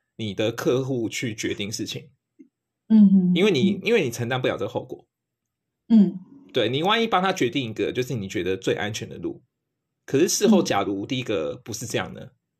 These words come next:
Speaker 1: 那你怎么办？或是第二个，
Speaker 2: 嗯。
Speaker 1: 也许你帮他选择一个他真的是当下最好的路，但他之后可能未来人生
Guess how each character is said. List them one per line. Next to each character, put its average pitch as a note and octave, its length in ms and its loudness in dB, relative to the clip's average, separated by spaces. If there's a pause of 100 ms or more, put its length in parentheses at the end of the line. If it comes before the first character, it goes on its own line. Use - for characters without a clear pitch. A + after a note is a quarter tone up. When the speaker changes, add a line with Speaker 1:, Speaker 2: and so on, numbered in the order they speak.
(140)
Speaker 1:
那 A#2 120 -4
你 G#2+ 120 -8
怎 G#2+ 120 -12
么 C#2+ 80 -12
办？ - 260 -12 (1000)
或 G3+ 160 6
是 E3 140 2
第 - 180 2
二 E3+ 80 2
个， A2+ 180 0
Speaker 2:
嗯。 A2 40 2
Speaker 1:
也 B2+ 80 0
许 C3 100 -2
你 A2 60 -2
帮 A#2+ 220 -2
他 B2+ 80 -8 (120)
选 - 240 -8
择 - 140 -4
一 G2+ 40 -2
个 E2+ 300 -2
他 A2 420 -4
真 D3 220 -4
的 A2+ 160 0
是 C3 100 -6
当 A#2 180 -4
下 A2 140 -4
最 A2+ 140 -6
好 - 140 -12
的 - 60 -16
路， - 200 -10 (880)
但 G#3+ 140 0
他 A#3 80 0
之 F#3+ 240 4
后 E3 260 2
可 B2 140 -6
能 G2+ 180 -6
未 D3 120 2
来 G2 180 -2
人 F2+ 180 -4
生 A2+ 400 -8